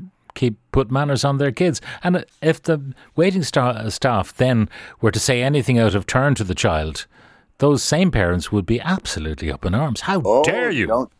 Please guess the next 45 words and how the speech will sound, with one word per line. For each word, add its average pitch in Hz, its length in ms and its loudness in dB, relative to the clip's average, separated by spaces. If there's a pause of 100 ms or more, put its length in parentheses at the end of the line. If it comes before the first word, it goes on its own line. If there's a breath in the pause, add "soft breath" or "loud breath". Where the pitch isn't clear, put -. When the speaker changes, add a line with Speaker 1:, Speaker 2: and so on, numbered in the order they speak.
Speaker 2:
yeah, 120 240 4
don't 127 320 -4
you 135 100 0
dare 135 220 0
say 135 160 -4
anything 135 280 -2
to 120 60 -8
my 120 160 4
little 127 240 2
Johnny. 123 400 2
Well, 131 120 2
your 135 140 4
little 147 200 0
Johnny's 139 300 0
actually 117 260 2
out 113 80 2
the - 80 -18
front 120 220 0
door 123 180 6
about 110 160 0
to - 80 -10
cross 113 260 0
the 101 80 -8
road. 123 300 4 (140)
<laughs> - 120 -16
You 170 160 0
know 170 100 2
what - 80 -6
I 165 40 -4
mean? 165 140 0 (300 loud breath)
It's, 160 240 2
it's, - 160 -2 (220 loud breath)
it, 151 160 4
it 151 160 4
is 151 120 4
actually, - 240 -2
at - 100 -4
times 190 320 0
it's 131 100 -4
actually 117 420 -4
comical 180 440 0
when 120 140 2
you 113 60 -2
see 120 200 -2
parents 123 480 -4